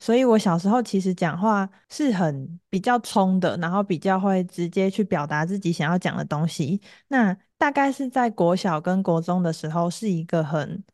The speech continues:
非黑即白的状态，所以小时候就会觉得，“啊，你怎么背叛我？”然后“你很坏”，然后就会开始狂骂那个朋友、那个同学，然后就会变得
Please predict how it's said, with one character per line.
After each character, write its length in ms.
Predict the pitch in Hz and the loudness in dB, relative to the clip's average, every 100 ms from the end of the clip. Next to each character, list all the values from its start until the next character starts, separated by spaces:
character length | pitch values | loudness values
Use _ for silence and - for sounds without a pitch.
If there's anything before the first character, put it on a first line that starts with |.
| - | -2
非 180 | 247 247 | 0 2
黑 200 | 240 240 | 2 2
即 240 | 220 165 170 | 0 -2 0
白 240 | 165 151 | 0 0
的 160 | 151 160 | -2 -2
状 280 | 208 170 175 | 0 0 -2
态， 280 | 175 - 202 _ - | -6 -6 -8 _ -4
所 140 | 233 | 2
以 100 | 233 226 202 | 2 0 -4
小 160 | 214 170 | 0 2
时 120 | 202 | 2
候 120 | 247 | 2
就 140 | 240 240 | 2 2
会 120 | 240 | 2
觉 160 | 180 | 0
得 80 | 170 | -2
，“啊， 140 | 220 220 | 0 0
你 160 | 202 | 0
怎 120 | 185 165 | 0 -2
么 80 | 165 | 2
背 180 | 208 | 2
叛 240 | 180 202 160 | 2 2 -2
我？” 200 | 147 151 | -4 -6
然 100 | 160 | -2
后 200 | 185 190 - - _ | -2 -2 -6 -20 _
“你 160 | 196 202 | 4 6
很 100 | 160 | 6
坏”， 300 | 196 190 - - _ | 4 2 2 -8 _
然 120 | 180 | -2
后 80 | 180 | -2
就 160 | 190 208 | 0 2
会 240 | 208 202 202 - | 2 2 -2 -4
开 180 | 220 | -2
始 120 | 196 180 | 0 -2
狂 260 | - 165 | 0 2
骂 240 | 196 202 180 | 2 2 2
那 100 | 185 | 2
个 140 | 170 | 0
朋 260 | - 147 160 | 0 -4 -2
友、 160 | 147 | -2
那 100 | 170 | -2
个 80 | 185 | -2
同 260 | 180 170 185 | -2 -2 -4
学， 240 | - 180 | -6 -6
然 140 | 165 165 | -4 -2
后 100 | 175 | 0
就 120 | 196 | 2
会 80 | 190 | 2
变 200 | 208 175 | 2 2
得 200 | 160 | 2